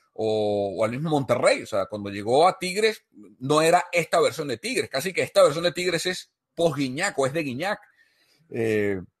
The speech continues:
el, el puesto del francés Carlos en, en el universo del fútbol mexicano tiene que estar, no sé, o sea, top tres seguro, pero ¿dónde ponerlo? Con Caviño, con, con, con Cardoso, top tres, ¿no?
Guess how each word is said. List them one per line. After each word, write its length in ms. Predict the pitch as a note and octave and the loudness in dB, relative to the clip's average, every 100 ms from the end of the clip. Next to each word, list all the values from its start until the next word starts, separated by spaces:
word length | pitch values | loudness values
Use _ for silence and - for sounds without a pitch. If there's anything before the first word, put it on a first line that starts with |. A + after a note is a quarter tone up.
| _ _ _ | _ _ _
el, 160 | A#2+ A#2+ | -10 -8
el 160 | B2 A#2+ | -6 -2
puesto 340 | - - G3+ | 2 4 4
del 80 | F#3+ | 4
francés 360 | D3+ B2 D#3 D#3+ | 4 2 0 0
Carlos 380 | F3+ C#3+ - - _ - | 2 4 2 -4 _ -10
en, 160 | B2 B2 | -10 -6
en 200 | B2+ B2 | -4 -2
el 120 | B2 | -2
universo 540 | A#2+ B2 C3 F#3+ F3 B2+ | -2 0 4 4 2 -2
del 100 | A2 | -2
fútbol 220 | C#3+ F3+ | -4 -4
mexicano 520 | A#2+ G#2 C3+ F#3 G#3+ _ _ _ _ - | -4 -2 0 0 -2 _ _ _ _ -6
tiene 240 | A2+ E3+ | 0 0
que 60 | D#3 | 0
estar, 400 | - C#3 E3 F3+ | 0 4 4 2
no 100 | B2+ | -2
sé, 120 | C#3+ | -2
o 200 | D3+ - | -4 -6
sea, 140 | A2+ | -10
top 260 | - C3+ C3 | 0 0 2
tres 180 | F3+ F3 | 0 0
seguro, 380 | F#3+ E3+ A#3 D#3 | 0 0 0 -2
pero 200 | A#2+ A2+ | -2 2
¿dónde 300 | E3+ A#3 - | 4 4 2
ponerlo? 380 | C3+ G3+ F3+ | 4 2 2
Con 160 | - A#2+ | -2 -4
Caviño, 600 | - A2 D#3+ A3+ F#3 D3+ | -2 -2 -4 -4 -2 -2
con, 280 | - A#2+ G#2+ _ - - | -2 -6 -8 _ -20 -14
con, 640 | - B2 A#2+ A2+ G#2+ A2 - _ _ | -2 0 0 -4 -4 -6 -10 _ _
con 260 | - A#2 G#2+ | -6 -4 0
Cardoso, 600 | B2+ B2 D#3+ G#3+ G3+ - | 2 6 4 4 2 2
top 220 | F3+ F3+ - | 0 0 0
tres, 220 | A#3+ C#3 | 2 2
¿no? 220 | E3 D4+ | -4 -8